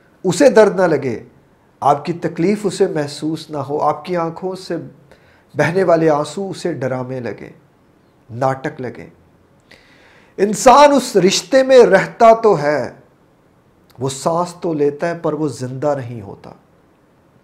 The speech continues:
किसी को मारने के लिए जहर काफ़ी नहीं होता। आपके रवैये, आपके एहसास की कमी किसी इंसान को मार देती है। अफसोस कि हम उस तरह के रिश्ते में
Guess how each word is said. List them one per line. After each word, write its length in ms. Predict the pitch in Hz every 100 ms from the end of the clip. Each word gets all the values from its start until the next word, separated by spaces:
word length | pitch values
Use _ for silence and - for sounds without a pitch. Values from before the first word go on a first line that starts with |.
| _ _ _ _ - - _
किसी 220 | 180 226 214
को 180 | 220 180
मारने 520 | 147 147 175 185 190
के 160 | 185 185
लिए 220 | 190 185
जहर 500 | 139 117 147 170 190 185
काफ़ी 360 | 165 143 180
नहीं 280 | 156 143 156
होता। 320 | 135 127 123 110 - _ _ _ _ -
आपके 420 | 135 151 - 165
रवैये, 760 | 147 131 156 165 185 202 202 - - _ _ -
आपके 540 | 160 180 190 - 202 202 196
एहसास 720 | 170 - - 165 185 185 -
की 160 | 208 202 - -
कमी 280 | 214 226 180 - - _ -
किसी 220 | 135 151
इंसान 500 | 147 135 147 139 135
को 180 | 127 123
मार 300 | 107 107 117
देती 280 | 92 - -
है। 180 | 53 - _ _ _ -
अफसोस 420 | - 214 233 233
कि 100 | 226
हम 180 | 196 202
उस 220 | 196 -
तरह 160 | 202 196
के 180 | 185
रिश्ते 400 | 160 - - 185 165
में 280 | 160 147